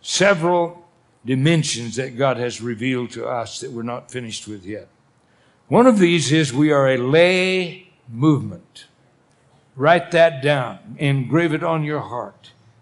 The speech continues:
We only have three people that I know that have formal theological training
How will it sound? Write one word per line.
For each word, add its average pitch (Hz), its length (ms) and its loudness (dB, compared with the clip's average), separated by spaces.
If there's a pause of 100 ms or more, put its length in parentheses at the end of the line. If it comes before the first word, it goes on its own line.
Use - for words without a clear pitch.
(420)
We 170 140 4
only 175 200 2
have 160 340 2
three 202 260 0
people 143 340 -2
that 123 160 -6
I 147 140 0
know 147 260 0
that 113 160 -10
have 127 320 -4
formal 156 340 -6
theological 147 720 -6
training 135 720 -8